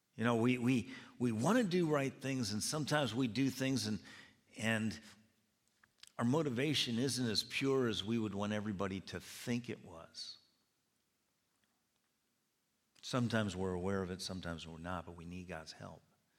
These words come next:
to help us because he searches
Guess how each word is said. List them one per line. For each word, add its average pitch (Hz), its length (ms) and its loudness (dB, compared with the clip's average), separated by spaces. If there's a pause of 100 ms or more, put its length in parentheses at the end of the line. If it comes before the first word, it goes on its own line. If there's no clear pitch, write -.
(800)
to 110 100 2
help 120 340 2
us 107 280 2
because 104 340 -2
he 107 140 -2
searches 98 760 -2